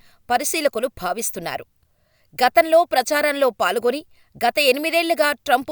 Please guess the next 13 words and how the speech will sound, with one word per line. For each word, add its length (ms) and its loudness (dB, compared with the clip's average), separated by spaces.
అంతర్గత 440 -2
బృందంలో 540 -4
భాగమైనా 720 -4
ఆమె 260 2
ఇలా 240 0
ప్రజల్లోకి 640 2
రావటం 440 0
ఇదే 260 2
మొదటిసారి. 720 -8
ఇప్పుడు 420 -2
ఆమె 260 2
రిపబ్లికన్ 600 -4
పార్టీలో 560 -2